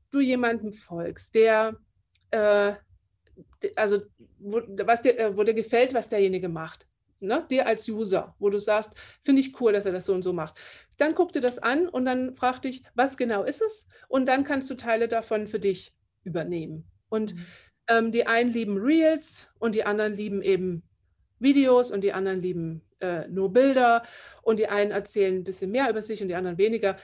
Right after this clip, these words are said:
Speaker 1: Ähm, man muss das einfach rausfinden und ich mache auch nicht alles. Na, ich habe zum Beispiel mit Reels,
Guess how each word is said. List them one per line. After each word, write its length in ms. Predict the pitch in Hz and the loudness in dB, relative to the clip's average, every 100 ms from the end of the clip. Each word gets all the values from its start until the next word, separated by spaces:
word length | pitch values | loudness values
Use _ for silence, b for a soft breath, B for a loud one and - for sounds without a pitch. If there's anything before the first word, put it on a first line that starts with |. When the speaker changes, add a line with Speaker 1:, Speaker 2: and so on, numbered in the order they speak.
| B B | B B
Speaker 1:
Ähm, 220 | 214 202 202 | -2 -2 -4
man 180 | 220 240 | -2 0
muss 120 | 294 - | 2 0
das 120 | - | 0
einfach 300 | 233 233 208 | -2 -4 2
rausfinden 420 | 247 277 220 202 185 | 2 2 0 0 -2
und 100 | 214 | -4
ich 100 | 262 | -2
mache 220 | 247 247 | -4 -2
auch 160 | 240 262 | -2 0
nicht 280 | 233 - 196 | -2 -4 0
alles. 440 | 190 - - - _ _ _ _ | 0 0 -8 -20 _ _ _ _
Na, 160 | 196 226 | -2 -2
ich 100 | 233 | -2
habe 120 | 262 | -4
zum 140 | 269 240 | -2 2
Beispiel 360 | 240 240 233 | 0 0 -4
mit 200 | 214 208 | -4 -4
Reels, 440 | 220 262 339 359 | -2 0 0 -2